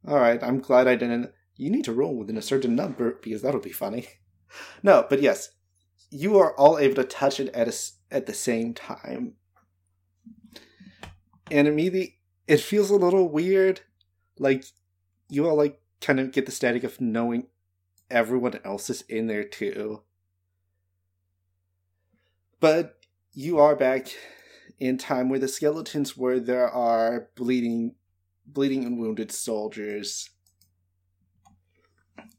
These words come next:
And you are in the memory of an elven soldier who was organizing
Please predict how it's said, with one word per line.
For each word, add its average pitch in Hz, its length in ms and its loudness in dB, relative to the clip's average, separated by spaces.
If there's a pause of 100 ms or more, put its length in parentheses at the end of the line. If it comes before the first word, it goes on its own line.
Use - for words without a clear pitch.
(180)
And 131 140 -4
you 143 140 0
are 139 180 0
in 123 500 -2
the 117 100 -2
memory 127 340 -2
of 110 140 -4
an 110 200 -4
elven 123 340 -2
soldier 113 600 -4
who 123 160 -4
was 117 200 -4
organizing 120 760 -4